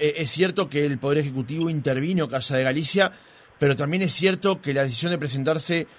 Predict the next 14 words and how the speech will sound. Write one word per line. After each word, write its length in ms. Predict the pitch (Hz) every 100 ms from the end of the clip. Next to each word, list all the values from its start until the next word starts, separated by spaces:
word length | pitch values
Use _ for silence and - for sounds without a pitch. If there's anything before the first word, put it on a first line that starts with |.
| - - -
a 160 | 131 110
concurso 520 | 135 120 156 - 147
de 80 | 131
acreedores 640 | 127 143 139 165 185 -
había 160 | 139 127
sido 240 | 147 160
tomado 320 | 131 143 175
por 120 | 151
la 60 | 143
dirección 460 | 135 123 - 247 185
de 80 |
Casa 260 | 139 127 143
de 60 | 135
Galicia, 500 | 135 139 135 180